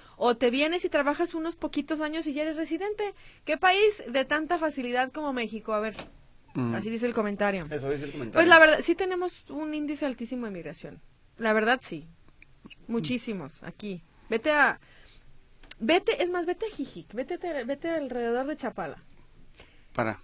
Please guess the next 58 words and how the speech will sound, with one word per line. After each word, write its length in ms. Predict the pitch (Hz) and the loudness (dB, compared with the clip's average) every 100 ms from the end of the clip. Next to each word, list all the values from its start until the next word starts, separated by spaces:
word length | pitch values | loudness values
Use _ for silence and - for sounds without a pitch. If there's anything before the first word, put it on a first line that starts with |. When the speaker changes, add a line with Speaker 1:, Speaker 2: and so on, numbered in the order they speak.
| - | -8
Speaker 1:
Está 260 | 285 285 320 | -6 4 4
lleno 420 | 240 233 349 359 466 320 | 4 6 6 6 0 -4
de 80 | |
migrantes. 600 | 233 208 185 170 - - - - - - - | -4 -4 -6 -10 -16 -20 -20 -20 -20 -4 6
Speaker 2:
Ah. 220 | 139 123 | 6 6
Speaker 1:
Está 260 | - 214 190 | 0 -2 -2
gringos 500 | 196 233 233 220 190 | -2 -2 -2 -2 -4
y 40 | 190 | -2
Speaker 2:
Sí, 40 | |
sí, 120 | 151 | 2
Speaker 1:
canadienses, 180 | 147 156 | 4 2
Speaker 2:
sí, 80 | 175 | 2
Speaker 1:
lo 0 | |
que 120 | 165 175 | 0 -2
Speaker 2:
sí, 40 | |
Speaker 1:
tú 60 | 180 | 0
Speaker 2:
sí. 60 | |
Speaker 1:
quieras. 200 | 175 123 - - - - - | -4 -4 -12 -18 -16 -16 4
Speaker 2:
Pero 200 | - 254 | 10 12
Speaker 1:
¿Cuántos 400 | 349 370 403 - | 12 10 6 6
Speaker 2:
legales, 60 | 294 | 4
Speaker 1:
cre-, 160 | 349 254 | 2 2
Speaker 2:
¿no? 380 | 240 220 185 - | -2 -4 -6 -4
Speaker 1:
no. 140 | 208 | 0
Speaker 2:
¿No? 240 | 220 214 302 | 6 6 6
Speaker 1:
¿Tú 140 | 311 - | 2 4
crees 520 | 285 254 240 339 - | 6 8 8 4 2
que 100 | 311 | 2
son, 260 | 269 262 247 | 2 4 2
están 280 | 240 262 | 2 2
Speaker 2:
Pues 0 | |
no 80 | 247 | 4
sé, 60 | 247 | 4
Speaker 1:
legales? 500 | 240 233 339 480 - - | 4 4 0 -6 -16 -14
Speaker 2:
no 180 | 127 110 | -6 -4
Speaker 1:
Yo 120 | 262 | -2
Speaker 2:
sé. 60 | 370 | -2
Speaker 1:
no 140 | 381 | -4
creo. 320 | - 185 156 - - - - - | -4 -10 -10 -16 -20 -20 -20 -4
La 100 | 220 | 2
verdad, 200 | 262 330 | 2 2
no. 180 | 202 - - - - - - - 180 131 - | -2 -10 -20 -20 -20 -20 -20 -16 -14 -14 -8
Speaker 2:
Pues 160 | 113 | -8
sí, 140 | - 110 | -6 -4
Speaker 1:
Tampoco 280 | 262 302 - | 0 2 4
Speaker 2:
es 60 | |
una 60 | 202 | 8
Speaker 1:
estoy, 120 | 175 | 8
Speaker 2:
buena 140 | 185 | 10
pregunta. 420 | - 107 120 165 - | 10 8 6 0 2
Speaker 1:
tampoco 280 | 269 339 | 2 2
estoy 140 | 370 339 | 2 2
diciendo 260 | 311 311 | 0 -4
que 80 | 320 | 0
vayan 180 | 240 240 | 0 2
a 80 | 240 | -2
pedirles 320 | 196 190 202 | -4 -4 -6
documentos, 580 | 208 269 320 285 - | -6 -6 -8 -8 -14